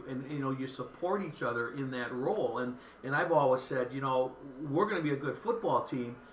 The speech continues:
not when you do it for yourself, but when you do it for your teammates.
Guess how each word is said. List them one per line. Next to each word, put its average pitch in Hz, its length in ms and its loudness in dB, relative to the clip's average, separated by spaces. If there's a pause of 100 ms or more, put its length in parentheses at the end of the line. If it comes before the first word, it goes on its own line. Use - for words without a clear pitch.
(160)
not 156 400 8
when 202 120 4
you 180 100 2
do 165 200 2
it 156 60 2
for 147 140 -6
yourself, 135 600 0
but 123 100 -2
when 131 120 0
you 120 80 0
do 147 220 -2
it 139 60 -4
for 127 120 -8
your 101 140 -6
teammates. 120 640 -8